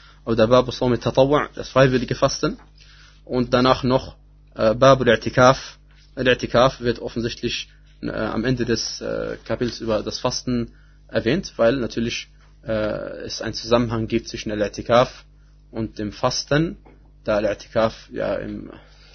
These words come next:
der Prophet sallallahu alaihi wasallam in den letzten zehn Tagen von Ramadan gemacht hat,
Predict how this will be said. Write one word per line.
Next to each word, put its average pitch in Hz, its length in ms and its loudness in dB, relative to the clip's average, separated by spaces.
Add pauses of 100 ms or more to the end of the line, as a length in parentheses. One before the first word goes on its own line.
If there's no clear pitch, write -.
(140)
der - 460 -16
Prophet 120 260 -8
sallallahu - 0 -
alaihi - 40 -12
wasallam 110 200 -6
in 107 40 -6
den 107 100 -4
letzten 104 400 -4 (300)
zehn 110 220 -4
Tagen 117 300 0
von 110 160 -6
Ramadan 107 400 -2
gemacht 120 300 -2
hat, 156 220 -2